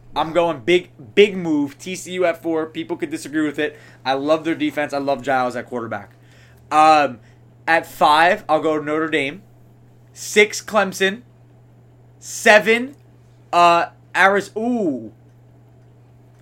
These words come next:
I take it back. Give me, give me, give me Notre Dame,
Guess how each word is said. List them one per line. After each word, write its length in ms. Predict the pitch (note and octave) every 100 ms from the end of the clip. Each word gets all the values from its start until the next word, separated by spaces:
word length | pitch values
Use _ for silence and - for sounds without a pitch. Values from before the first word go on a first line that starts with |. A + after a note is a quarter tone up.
| _
I 100 | E3+
take 160 | F3 F#3
it 80 | E3+
back. 300 | D3+ B2+ - _ _ _ _ -
Give 140 | G3
me, 220 | G3+ G3+
give 300 | F#3 E3 A3+
me, 440 | A3 A3+ A3 G#3 - _ _ _ _ _ _ _ _ _ _ _ _
give 160 | D3 A#3
me 180 | A#3+ B3
Notre 380 | G3 G3+ A3 A#3
Dame, 520 | A3+ G#3 G3 F#3+ F#3+